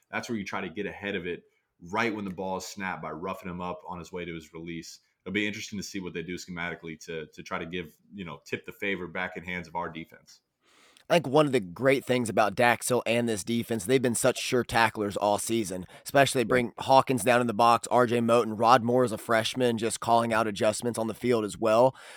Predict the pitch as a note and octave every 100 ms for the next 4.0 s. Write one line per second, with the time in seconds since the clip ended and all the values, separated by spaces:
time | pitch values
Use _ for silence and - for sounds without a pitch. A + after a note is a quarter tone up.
0 | - - - D#3+ E3+ F3+ C#3 C3+ - B2+
1 | A2 A2+ A#2+ B2 G#2 A#2+ A#2 G#2 - B2
2 | A#2 - B2 B2+ C3 A#2 F#2 B2 A#2 B2
3 | B2+ C3+ C#3 B2+ - - B2 C#3+ A#2